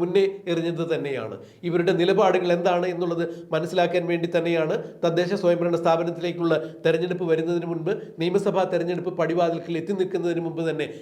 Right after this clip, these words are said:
ഇവർ ഇത്തരം ഒരു നീട്ടി എറിയൽ നടത്തിയിരിക്കുന്നത്. എന്തായാലും യു ഡി എഫ് സംവിധാനത്തിൽ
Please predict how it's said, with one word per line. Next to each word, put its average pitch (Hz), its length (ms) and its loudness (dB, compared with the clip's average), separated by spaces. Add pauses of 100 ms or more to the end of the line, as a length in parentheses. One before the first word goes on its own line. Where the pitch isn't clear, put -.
(120)
ഇവർ 156 140 2 (140)
ഇത്തരം 165 260 0 (100)
ഒരു 156 120 -2 (100)
നീട്ടി 175 280 -2 (100)
എറിയൽ 156 220 -2 (160)
നടത്തിയിരിക്കുന്നത്. 127 580 -6 (120)
എന്തായാലും 196 440 6 (380)
യു 185 160 6
ഡി 226 100 6
എഫ് - 160 6
സംവിധാനത്തിൽ 202 560 4